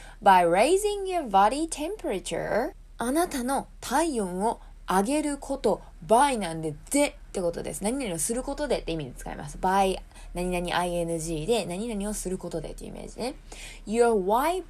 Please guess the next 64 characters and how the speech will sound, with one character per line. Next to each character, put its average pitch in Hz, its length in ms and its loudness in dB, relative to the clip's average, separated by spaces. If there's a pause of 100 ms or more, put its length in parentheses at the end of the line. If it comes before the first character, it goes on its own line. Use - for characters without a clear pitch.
blood 226 340 -2
cells 214 720 2
become、 185 840 -2 (840)
要 285 200 0
は 240 240 2
あ 196 80 2
な 294 200 -2
た 277 120 -2
の 226 140 -4
白 185 340 -4 (120)
血 302 200 -4 (140)
球 160 460 -4
は、 247 460 4 (640)
な 180 240 6
る 294 140 2
よ 196 220 0
っ - 40 -20
て - 80 -10
い 175 40 -2
う - 20 -4
こ 151 80 -4
と 147 60 -8
言 - 40 -16
っ - 20 -18
て - 100 -12
ま 147 120 -12
す。 147 60 -16 (180)
な 262 180 6
る 359 120 6
よ、 240 160 8
ふ 208 120 2
ー 277 120 0
ん - 20 -4
で 240 60 4
終 180 80 6
わ 196 80 8
る 208 80 2
人 214 120 -2
い 160 60 0
な 170 100 -4
い - 60 -4
で 160 60 -10
す - 80 -8
ね。 208 80 -4
こ 240 100 -2
れ 240 60 0
で 240 80 -4
何 190 280 -2
々 208 220 -2
っ 285 40 -8
て 254 100 0
思 247 100 -4
い 262 60 -4
な 262 80 -6
が 254 80 -4
ら 254 80 -4
次 190 180 -8
に 160 100 -8
進 - 200 -10
む - 60 -10
わ - 60 -12
け - 80 -14
で - 120 -10
す。 - 100 -14